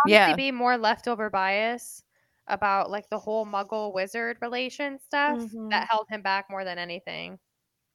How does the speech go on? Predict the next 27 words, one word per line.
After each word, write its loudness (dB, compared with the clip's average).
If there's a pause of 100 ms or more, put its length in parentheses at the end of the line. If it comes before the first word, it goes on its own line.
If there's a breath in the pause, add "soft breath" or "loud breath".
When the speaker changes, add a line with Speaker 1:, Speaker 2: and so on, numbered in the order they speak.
(580)
Speaker 1:
But -10
Speaker 2:
Yep. -10 (200)
Speaker 1:
that's -6
just -8 (160)
Speaker 2:
I -4
Speaker 1:
me. -6
Speaker 2:
think -8
so. 0
Speaker 1:
I 10
also 8
think 2
that 4
Molly 2
would -8
be -4
like, 0
"F -4
those -4
people. -8
Like, -6
you're -8
not -4
gonna -4
work -4
for -6
them. -6
Like, -6